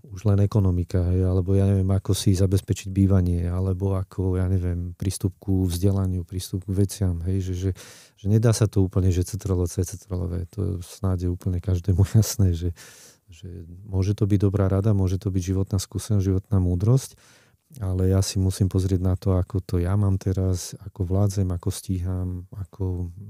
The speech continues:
ako, ako sa mi to, neviem, javí najlepšie. Tak, eh, čo ty na to?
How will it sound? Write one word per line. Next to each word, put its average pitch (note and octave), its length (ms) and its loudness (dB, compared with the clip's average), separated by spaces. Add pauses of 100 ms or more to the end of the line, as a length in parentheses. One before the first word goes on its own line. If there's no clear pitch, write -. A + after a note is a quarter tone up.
ako, G2+ 240 -8 (320)
ako G2 220 -8
sa G2+ 180 -4
mi F#2+ 80 0
to, F#2+ 160 -10 (300)
neviem, F#2+ 260 -4
javí F#2+ 320 0
najlepšie. F#2+ 600 0 (1200)
Tak, F#2+ 180 -8 (140)
eh, F#2 240 0
čo - 160 -6
ty - 100 -8
na F2 80 -8
to? - 160 -18